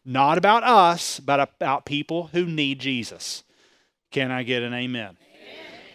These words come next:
Speaker 1: And can I just tell you that I've missed the mark in that area too. And so it's been a long time since I've invited somebody to Stone Point. But listen,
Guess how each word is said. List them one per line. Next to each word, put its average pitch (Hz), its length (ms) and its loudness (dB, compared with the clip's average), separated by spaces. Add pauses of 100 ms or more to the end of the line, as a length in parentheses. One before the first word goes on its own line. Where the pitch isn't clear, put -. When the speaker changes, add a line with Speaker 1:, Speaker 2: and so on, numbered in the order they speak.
Speaker 1:
And 120 140 -8
can 127 140 -6
I 127 80 -2
just 143 240 -4
tell 156 240 6
you 165 260 0
that 123 160 -6
I've 127 240 -2
missed 135 260 -4
the 143 100 -2
mark 135 280 -2
in 135 80 -6
that 131 140 -4
area 127 300 -4
too. 104 280 -10 (220)
And 110 200 -12
so 113 300 -6
it's 113 140 -10
been 123 100 -8
a 120 80 -6
long 123 300 -2
time 139 380 -4
since 113 220 -12
I've 127 140 0
invited 123 420 -2
somebody 127 300 -4
to 131 80 -4
Stone 127 320 -8
Point. 101 320 -12
But 110 120 -10
listen, 117 360 -8